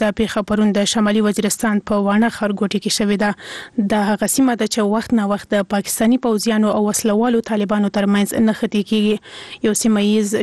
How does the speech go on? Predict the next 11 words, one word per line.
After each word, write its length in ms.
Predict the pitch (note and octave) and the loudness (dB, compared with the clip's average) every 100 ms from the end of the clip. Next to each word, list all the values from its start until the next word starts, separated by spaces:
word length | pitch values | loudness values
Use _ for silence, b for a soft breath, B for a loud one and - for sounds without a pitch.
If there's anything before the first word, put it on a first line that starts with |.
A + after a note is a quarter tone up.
| - | -2
چارواکي 420 | G#3+ G3+ G3+ A3 G3+ | 0 0 0 -2 -2
د 100 | A3 | -2
فرانسې 420 | G#3 G3 A3 - | -2 0 -2 0
خبري 220 | G#3+ G#3+ A3 | 0 2 0
اژانس 380 | G#3+ A3+ A3 - | 2 0 0 0
ته 120 | G#3+ | 0
ویلي 240 | G#3+ G#3+ A3 | 2 2 0
د 180 | G#3 G#3 | 0 -2
پوځیانو 440 | G3+ A3 G#3 G3 G#3+ | -2 0 0 0 -2
پر 140 | F#3+ - | -4 -2
کاروان 460 | G#3 G3+ G#3+ A#3+ | 0 2 2 2